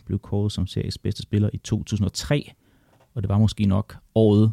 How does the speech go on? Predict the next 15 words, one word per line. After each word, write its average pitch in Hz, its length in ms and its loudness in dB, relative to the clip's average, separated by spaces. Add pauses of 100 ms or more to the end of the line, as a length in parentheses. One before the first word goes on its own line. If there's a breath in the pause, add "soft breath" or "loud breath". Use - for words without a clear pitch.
(140)
for 107 100 -6
Pavel 92 280 -2
Nedved, 95 260 -2
det - 160 -6
her 98 120 -4
to - 260 -2
tusind 95 240 -2
og 95 60 -2
tre 101 280 -6
år, 87 60 -4
hvor 90 120 -4
han 90 140 -2
altså 85 200 -6
også, - 380 -8
øh, 82 220 -4